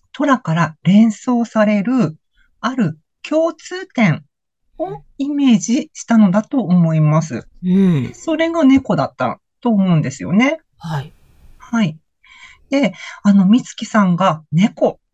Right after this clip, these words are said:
Speaker 1: と答えた瞬間に、実は同時に美月さんはあるものをバッサリと切り捨てたんですけども、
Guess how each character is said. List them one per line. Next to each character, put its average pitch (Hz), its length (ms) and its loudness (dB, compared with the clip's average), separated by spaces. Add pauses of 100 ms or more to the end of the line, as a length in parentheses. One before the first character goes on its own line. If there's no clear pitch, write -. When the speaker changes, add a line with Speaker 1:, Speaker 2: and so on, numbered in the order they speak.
(120)
Speaker 1:
と 254 140 -4
答 254 320 -6
え 302 60 -4
た 214 120 -2
瞬 196 320 -2
間 185 360 0
に、 208 380 4 (400)
実 165 420 -4
は 226 400 0 (180)
同 214 280 -4
時 240 180 -6
に 240 300 -2 (300)
美 247 200 2
月 - 240 -8
さ 214 220 -2
ん 175 100 0
は 165 260 0 (180)
あ 190 180 0
る 359 160 0
も 208 180 6
の 175 220 2
を - 60 -12 (420)
バ 175 100 -4
ッ 214 80 -4
サ - 300 -4
リ 247 240 -2 (260)
と 240 120 0
切 - 240 -8
り 226 120 2
捨 247 80 -14
て 285 120 -4
た 285 160 -4
ん 269 80 0
で 214 100 2
す - 120 -10
け 165 120 -4
ど 156 100 0
も、 180 480 2